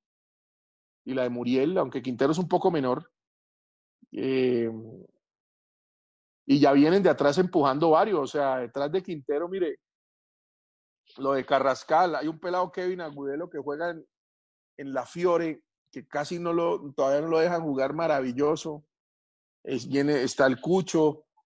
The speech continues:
Eh, bueno, hay muchos jugadores detrás que vienen empujando muy interesantes, ¿no? O sea, Colombia tiene en eso mucho, mucha, mucha proyección. Lo de Sinisterra, qué lástima que también se lesiona,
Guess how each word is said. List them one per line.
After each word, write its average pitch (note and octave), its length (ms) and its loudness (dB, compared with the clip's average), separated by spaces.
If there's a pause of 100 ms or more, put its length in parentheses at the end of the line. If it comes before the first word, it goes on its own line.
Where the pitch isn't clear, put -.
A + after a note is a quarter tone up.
(180)
Eh, B2 680 2
bueno, C3 300 2
hay C3+ 100 2
muchos D3+ 260 4
jugadores D#3+ 380 6
detrás D3+ 380 2
que F#3+ 100 0
vienen F#3+ 540 0 (680)
empujando C#3+ 680 -2
muy G3 160 0
interesantes, D#3 840 0
¿no? C3+ 120 -8
O D#3 40 -6
sea, C#3+ 160 -4
Colombia D3+ 380 0
tiene G#3+ 240 0
en F3+ 80 -6
eso F3+ 240 -6
mucho, D3+ 380 -10 (580)
mucha, D3 420 0
mucha D3 320 -2
proyección. C#3+ 500 0
Lo D3 120 4
de C3+ 60 4
Sinisterra, D3 760 0
qué C#3 120 -8
lástima D#3+ 360 -2
que D3 80 -4
también C#3 300 -10
se F3 120 -8
lesiona, D#3+ 480 -4